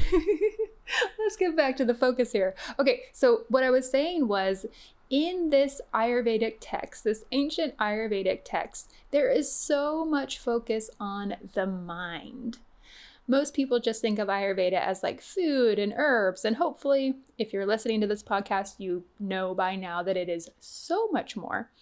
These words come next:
In one of the main sections that's talking a lot about our mindset,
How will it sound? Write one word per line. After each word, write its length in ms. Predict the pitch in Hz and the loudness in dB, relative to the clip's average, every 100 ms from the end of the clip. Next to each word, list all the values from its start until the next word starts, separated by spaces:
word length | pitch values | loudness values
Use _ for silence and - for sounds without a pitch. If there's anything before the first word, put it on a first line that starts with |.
| - - - _ _ _ _ _ _ _ - | -20 -20 -20 _ _ _ _ _ _ _ -4
In 280 | 277 330 285 | 0 2 2
one 160 | 240 | 2
of 140 | 233 208 | 2 0
the 260 | 190 185 208 | 0 0 0
main 300 | 202 208 202 | -2 0 -2
sections 560 | 208 196 - 220 220 | -2 -4 -2 -2 -2
that's 220 | 214 - - | -4 -6 -10
talking 480 | - 302 320 311 | -6 -4 0 2
a 80 | 277 | 2
lot 280 | 226 208 202 | 2 2 0
about 460 | 196 202 180 180 - 180 | -4 -2 -2 -2 -4 -4
our 440 | 175 170 170 214 | 0 0 0 -2
mindset, 1000 | 208 190 190 208 214 208 - 220 220 - | -4 -2 0 2 0 0 -4 -2 -2 -4